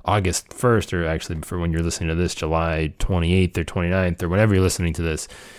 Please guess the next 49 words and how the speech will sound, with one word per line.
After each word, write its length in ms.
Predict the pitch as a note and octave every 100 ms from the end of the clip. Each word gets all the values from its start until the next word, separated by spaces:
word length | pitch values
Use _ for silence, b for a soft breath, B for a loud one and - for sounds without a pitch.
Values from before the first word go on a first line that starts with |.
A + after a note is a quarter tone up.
| B
So 120 | - G#2
you 180 | G#2
can 140 | B2 A#2+
just 220 | A2 -
basically 420 | A#2+ A#2 F#2+ A2+
erase 300 | G2 A#2+ A#2
everything 260 | B2 A2+ A2+
you 100 | G2+
just 200 | G2 -
said 360 | - D3 B2+
because 760 | G#2 G2 A#2 G#2+ G2+ F#2+ - - - _
it 100 | -
doesn't 320 | E2 E2 D#2 F2
matter. 460 | F#2+ C#3+ - - - -
It's 100 | D#3
very 120 | F3+
possible. 340 | - D#3 -
I 120 | E2 D#2
wish 220 | G2+ -
it 120 | F#2
would. 200 | A#2 B2
I 120 | G2
actually 240 | A#2 - F#2+
hope 240 | D#3+ F#3+
it 20 |
would 180 | F#2+ F#2+
be 120 | F2
true 200 | - A#2+
because 280 | C#3 G#2+ G#2
then, 240 | A2+ A2 G2 B B B B
um, 320 | G2 G2+ G2+
we 100 | G2+
could 140 | G#2+ G#2+
ask 240 | G#2+ G#2
Erin 440 | F2+ F#2 G2 G2 F#2 B B B
how 240 | - E2+
she 220 | D#2+ -
did 180 | F#2 G#2
it, 140 | A2
and 160 | F#2+ F#2
then 160 | A2 A2
I 180 | F#2+
don't 160 | B2+ A2
have 160 | F2+ E2+
to 80 |
sit 240 | F2 - E2
here 180 | F2 F2
and 300 | F2+ F#2 - -
flounder. 720 | - - - B2 D#3 G#2 -